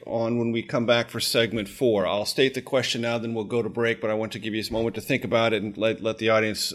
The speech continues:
stew over it while we get to break. So this week, as we're speaking on March tenth, uh, the Centers for Medicare and Medicaid Services just released new guidelines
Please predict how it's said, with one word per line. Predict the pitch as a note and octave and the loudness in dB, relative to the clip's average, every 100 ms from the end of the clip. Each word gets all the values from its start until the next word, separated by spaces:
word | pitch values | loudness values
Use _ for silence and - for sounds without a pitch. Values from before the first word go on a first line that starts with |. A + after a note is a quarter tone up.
| - | -4
stew | - - C3 | -4 2 6
over | A2+ F#2+ G#2+ | 6 4 0
it | G2+ | 2
while | A2 G#2 | 2 2
we | G#2+ | 2
get | A2+ A2 | 0 -2
to | G2+ | -2
break. | A2 F#2+ - | 0 2 2
So | B2 B2 A2+ - - - - | 6 8 8 4 -10 -16 -2
this | G#2 E3+ - | 6 8 8
week, | C#3 C3 C3+ | 6 6 6
as | G#2+ G#2+ G#2+ | 4 2 2
we're | B2+ | 0
speaking | - C#3 B2+ B2 A#2 | 4 4 6 4 4
on | A2 G#2 | 4 4
March | G2+ A#2 B2 - | 4 4 2 0
tenth, | - A#2+ A2+ A#2+ - - | 2 4 4 0 -4 2
uh, | G#2+ G2+ G2 G2 | 4 6 4 2
the | G2 A#2 G#2+ G2 - - - | 2 2 4 0 -4 -20 -6
Centers | - C3+ C3+ | 4 6 6
for | - A#2+ | 4 4
Medicare | A#2+ B2 B2+ C3+ B2 | 6 6 4 4 6
and | A2+ | 6
Medicaid | A#2+ A#2+ B2+ A2 A2 | 6 4 4 4 4
Services | - C3+ A2 G2 G2 G#2 G2+ | 4 2 2 0 0 0 -2
just | - A2+ - | -2 -2 0
released | B2 A#2 A#2+ | 0 2 2
new | B2+ C3 | 4 4
guidelines | B2+ A#2+ A2+ G2 F#2 G#2 - | 8 6 6 4 2 -2 -6